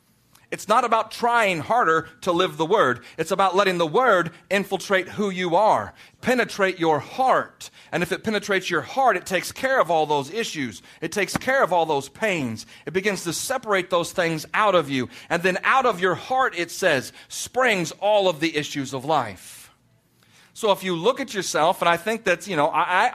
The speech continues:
I, we all struggle with this. I, I've had to go back and say, "I'm sorry,"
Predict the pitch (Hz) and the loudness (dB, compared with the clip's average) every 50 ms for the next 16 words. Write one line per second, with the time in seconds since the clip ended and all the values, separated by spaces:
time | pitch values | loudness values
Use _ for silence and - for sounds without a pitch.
0 | 156 208 277 330 - - 170 226 359 349 370 359 359 - - - 160 139 127 127 | 2 2 2 0 -2 -8 -6 0 0 2 2 2 0 -2 -4 -2 -2 0 0 -2
1 | 117 107 113 107 - 110 98 85 - - - - - - - - - - - - | -4 -4 -6 -6 -4 -6 -6 -6 -8 -12 -18 -18 -18 -18 -18 -18 -18 -20 -20 -20
2 | _ _ _ _ _ _ _ _ _ _ - - 160 - 151 208 262 247 240 254 | _ _ _ _ _ _ _ _ _ _ -2 0 0 2 2 0 0 0 -2 -2
3 | 233 220 175 180 185 180 143 160 165 180 185 - 170 - - 185 185 185 185 175 | -2 -2 0 2 0 2 2 2 2 2 0 -2 -8 -4 -2 0 2 2 0 0
4 | - - 254 269 226 160 131 | -2 0 2 4 4 4 2